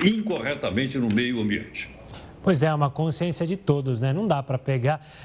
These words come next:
Speaker 2: É óbvio que você tá falando dos animais marinhos, mas tem uma praça perto da minha casa.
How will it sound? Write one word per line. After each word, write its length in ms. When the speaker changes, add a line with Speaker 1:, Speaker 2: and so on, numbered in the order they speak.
Speaker 2:
É 160
óbvio 200
que 80
você 40
tá 80
falando 220
dos 80
animais 300
marinhos, 320
mas 220
tem 100
uma 140
praça 420
perto 220
da 80
minha 140
casa. 420